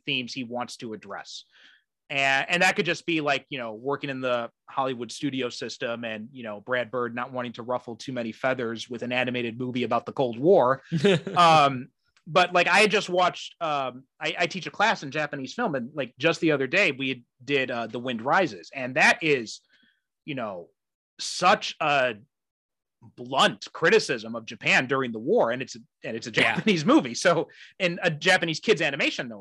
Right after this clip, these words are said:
Speaker 1: less. And so, yeah, I thought, or, like,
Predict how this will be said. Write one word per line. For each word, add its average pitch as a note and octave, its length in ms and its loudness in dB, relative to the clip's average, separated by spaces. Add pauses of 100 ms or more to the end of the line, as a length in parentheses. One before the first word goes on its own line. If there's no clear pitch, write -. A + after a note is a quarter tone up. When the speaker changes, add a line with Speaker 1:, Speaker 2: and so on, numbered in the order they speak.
Speaker 1:
less. - 320 -18
And C3+ 380 2 (540)
so, F3 200 0
yeah, F3 240 2
I D3+ 80 0
thought, G3 300 0 (840)
or, D#3+ 140 -2
like, D#3 140 0